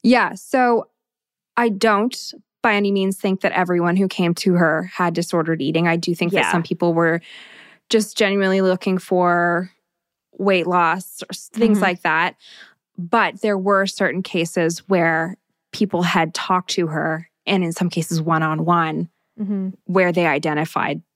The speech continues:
Speaker 1: the disordered eating that they were struggling with.
Speaker 2: Right.
Speaker 1: So she knew.
Speaker 2: They, they probably felt really comfortable with her because she had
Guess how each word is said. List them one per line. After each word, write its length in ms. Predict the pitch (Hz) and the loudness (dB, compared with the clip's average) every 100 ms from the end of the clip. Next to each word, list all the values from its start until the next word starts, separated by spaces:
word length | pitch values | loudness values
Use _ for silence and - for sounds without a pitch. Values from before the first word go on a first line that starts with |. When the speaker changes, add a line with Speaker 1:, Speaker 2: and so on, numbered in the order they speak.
| _ | _
Speaker 1:
the 60 | 175 | -4
disordered 540 | 151 - 151 143 156 | -2 -2 -2 -2 -4
eating 300 | 135 - - | -4 -4 -4
that 140 | 165 170 | -4 -4
they 100 | - | -4
were 100 | - | -2
struggling 440 | - - - 90 | -2 -4 -2 -4
with. 340 | 87 73 185 _ _ _ _ - | -4 -6 -10 _ _ _ _ -12
Speaker 2:
Right. 120 | 185 165 | -6 0
Speaker 1:
So 120 | 220 | 0
she 240 | - 294 | 2 2
knew. 480 | 226 190 131 52 175 _ _ _ _ _ - | 4 2 0 -4 -14 _ _ _ _ _ 0
Speaker 2:
They, 120 | 269 | 2
they 140 | 269 | 2
probably 280 | 269 269 294 | 2 2 2
felt 200 | 254 202 | 2 0
really 220 | 214 226 | 2 0
comfortable 480 | - 240 - 185 165 | 0 -2 -2 0 0
with 140 | - | 0
her 180 | 185 110 | 0 -2
because 560 | - 180 190 175 - - _ - | -2 0 0 -2 -8 -18 _ -12
she 380 | - 220 196 | -4 2 2
had 260 | 202 196 | 4 0